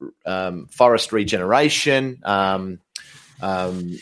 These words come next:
you know, these, uh, carbon capture type, uh, projects, um, all these, these types of renewable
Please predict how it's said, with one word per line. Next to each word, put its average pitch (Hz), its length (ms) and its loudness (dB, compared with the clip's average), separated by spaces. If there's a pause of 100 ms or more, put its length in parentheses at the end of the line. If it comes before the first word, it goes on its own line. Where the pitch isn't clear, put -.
you 98 100 -8
know, 87 160 -4
these, 87 520 -4
uh, 95 200 2
carbon 87 380 -2
capture - 600 0
type, 110 460 0
uh, 104 220 0
projects, 107 1000 0
um, 92 320 -2
all 151 140 6
these, 113 340 2
these 101 200 -4
types - 320 -2
of 90 120 -6
renewable 92 580 -4